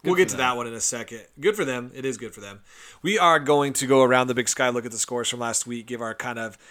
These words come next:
Speaker 2: instant and quick analysis on what was going on in week nine. Again, I didn't watch a ton of Big Sky football last week 'cause I wanted a full separation after Montana State's loss to Sac State.
Speaker 1: Yep.
Speaker 2: So I really kinda went, um,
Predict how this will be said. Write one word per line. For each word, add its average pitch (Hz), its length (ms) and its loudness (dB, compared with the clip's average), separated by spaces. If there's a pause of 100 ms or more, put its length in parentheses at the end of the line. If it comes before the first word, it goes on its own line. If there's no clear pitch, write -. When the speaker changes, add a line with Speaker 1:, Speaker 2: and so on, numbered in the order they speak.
(160)
Speaker 2:
instant 165 340 2
and 127 100 -12
quick 139 220 -4
analysis 120 640 -4
on 120 180 -8
what 120 180 -6
was 113 200 -12 (220)
going 123 420 -6
on 139 460 -2
in 127 240 -10
week 120 280 -14
nine. 127 560 -4 (680)
Again, 135 580 -4 (120)
I 127 80 -10
didn't 143 220 -6
watch 135 240 -2
a 131 120 -4
ton - 440 0
of 143 120 4
Big 123 160 0
Sky 117 200 -2
football 120 340 -4
last 117 260 -2
week 123 160 -8
'cause 120 180 -10
I 123 120 -2
wanted 120 400 -6
a 113 220 -8
full 127 720 0 (500)
separation 117 760 -2
after 107 420 -8
Montana 107 460 -12
State's 104 320 -8
loss 101 260 -8
to 104 100 -8
Sac 101 280 -6
State. 104 320 -8 (280)
Speaker 1:
Yep. 123 180 -14
Speaker 2:
So 123 100 0
I - 20 2
really 156 220 6
kinda 139 220 2
went, 117 380 -6
um, 101 540 -8